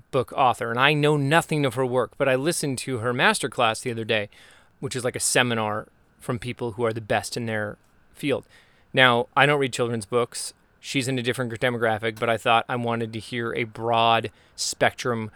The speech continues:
from writers that are excellent in their field. So I wasn't narrowing my search to, "Hey, what do white guys write about?" which is what society makes you think. Again, why do I keep saying society? But it's what the world makes you think. It's what social media, social media has really become this.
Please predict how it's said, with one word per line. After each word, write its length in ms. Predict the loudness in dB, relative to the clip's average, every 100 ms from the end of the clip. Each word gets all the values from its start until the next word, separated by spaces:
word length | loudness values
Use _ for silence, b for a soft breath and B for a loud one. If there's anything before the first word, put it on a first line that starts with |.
| b
from 460 | -10 -2 -2 -2 -4
writers 520 | 2 4 2 -4 -8
that 140 | -8 -6
are 140 | -6
excellent 440 | -6 -6 -8 -8 -6
in 100 | -6
their 120 | -6
field. 380 | -4 -6 -6 -4
So 140 | -2
I 40 |
wasn't 280 | 0 -2 -2
narrowing 600 | 2 4 4 4 2 0
my 360 | 0 0 0 -4 b
search 400 | -2 2 2 0
to, 180 | -2 -4 B B
"Hey, 300 | 8 8 6 b b
what 160 | 6 8
do 80 | 8
white 360 | 12 12 12
guys 280 | 12 10 10
write 240 | 8 8
about?" 300 | 6 4 4
which 120 | 0 -2
is 140 | 2
what 100 | 2
society 420 | 4 4 6 6
makes 200 | 2 0
you 80 | -2
think. 240 | -2 -4 -4
Again, 260 | -2 2
why 140 | 2 2
do 80 |
I 60 | 2
keep 180 | 0 -4
saying 200 | -2 -2
society? 360 | -2 0 0 B B 2
But 100 | 4
it's 80 | 6
what 100 | 4
the 80 | 10
world 260 | 10 10
makes 180 | 8 4
you 80 | 0
think. 200 | 0 0
It's 100 | -2
what 100 | 2
social 360 | 6 6 6
media, 280 | 4 4 4
social 300 | 2 2 2
media 280 | 2 4 4
has 100 | 4
really 160 | 0 0
become 300 | -2 -2 -2
this. 220 | -6